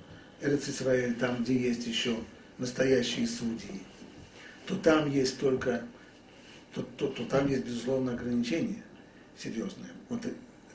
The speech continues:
то, о котором здесь, то, о котором здесь упомянуто, а именно, поскольку есть настоящие судьи, да, то, что касается Альваот,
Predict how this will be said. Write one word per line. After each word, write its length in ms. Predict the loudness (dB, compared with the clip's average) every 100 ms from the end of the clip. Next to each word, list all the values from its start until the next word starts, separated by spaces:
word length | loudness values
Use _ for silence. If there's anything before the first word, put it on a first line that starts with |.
| -20 -16 4
то, 260 | 6 6
о 40 | 4
котором 400 | 0 0 -2 -2
здесь, 320 | -2 -4 -6 -16 -20 -20 -20 -18 -2
то, 100 | 0
о 40 |
котором 420 | 0 -2 -2 -2
здесь 180 | 0 -2
упомянуто, 640 | -2 0 0 -2 -4 -6 0
а 60 |
именно, 240 | 0 0 -4 -10 -18 -20 -20 -20 -20 -14
поскольку 400 | -2 10 10 10
есть 200 | 4 4
настоящие 600 | 0 2 2 2 0 -4
судьи, 460 | 2 2 2 -2 -8 -14 -20 -20 -20 -20 -12
да, 140 | -12 -12 -16 -20 -20 -20 -12
то, 60 | -10 -6 -4 -6 -6 -10 -12 -12 -14 -14 -18 -18 -18 -20 -20 -20 -20 -20 -20 -16
что 140 | -2 4
касается 560 | 6 6 4 4 2
Альваот, 440 | 0 0 0 0